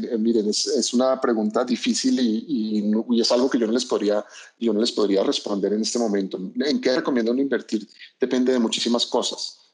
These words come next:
Eh, u-, la, la inversión es una, es una ecuación que está en función de, de mucho,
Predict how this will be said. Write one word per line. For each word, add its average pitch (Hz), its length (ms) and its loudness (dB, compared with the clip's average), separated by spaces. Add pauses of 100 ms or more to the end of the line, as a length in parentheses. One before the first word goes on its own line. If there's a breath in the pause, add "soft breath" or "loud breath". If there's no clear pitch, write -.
Eh, 98 640 2
u-, 127 220 0
la, 107 340 4
la 120 120 4
inversión 135 800 0
es 160 220 0
una, 151 340 2
es 131 160 0
una 143 120 0
ecuación 123 580 0 (340 soft breath)
que 113 300 0
está 113 240 0
en 107 100 -2
función 123 400 0
de, 123 120 2
de 113 200 -2
mucho, 113 320 0